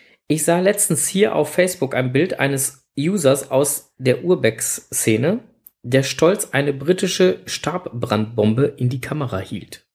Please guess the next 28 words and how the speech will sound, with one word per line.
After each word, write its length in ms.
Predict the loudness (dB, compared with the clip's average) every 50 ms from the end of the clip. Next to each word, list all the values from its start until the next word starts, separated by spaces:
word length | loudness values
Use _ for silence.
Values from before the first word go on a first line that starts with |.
| _ _ _ _ _ _ _ _ _ _ _ _ -20 -20 _ _ _ _ _ _ _ _ _ _ _ _ -4
Kampfmittel 580 | -2 -2 -2 0 0 0 0 2 4 2 4
sind 200 | 4 2 2 4
sämtliche 460 | 4 4 4 4 0 -2 0 0 0 0
zur 160 | 0 -2 -6
Kriegsführung 560 | -4 -4 -4 -4 -4 -2 -2 0 0 0 0
bestimmte 360 | 0 -2 0 0 0 0 0 0
Munition 500 | 0 0 0 0 0 2 2 2 2 2
aus 180 | 0 -2 0 0
dem 80 | -2
Ersten 320 | -2 0 -2 -2 -2 -2 -4
und 100 | -2 0
Zweiten 300 | 0 0 0 0 0 0
Weltkrieg, 420 | 0 0 -2 -4 -10 -10 -10 -6
wie 200 | -2 0 0 0
zum 200 | 0 0 -2 2
Beispiel“, 680 | 2 4 4 2 2 0 0 0 2 2 2 0 -4 -6 _ _ -8
dann 180 | -6 -6 -4
zählt 240 | -2 -2 -2 0 -2
er 100 | -4 -4
halt 180 | -2 -2 -2 -2
dann 200 | -2 -2 -4 -8 -6
Bomben, 460 | -2 -2 0 0 -2 -2 -2 0 2
Minen, 300 | 2 2 2 0 0 -2
Granaten, 500 | 0 0 0 0 0 -2 -2 -4 -4 -4
Spreng- 380 | -4 -4 -2 -2 -2 0 0
und 140 | -2 -4 -4
Zündmittel, 460 | -2 -2 -2 -2 -2 0 2 2 2
Patronenzünder 960 | 2 2 0 -2 0 0 0 0 0 0 -2 0 0 0 2 4 2 2 2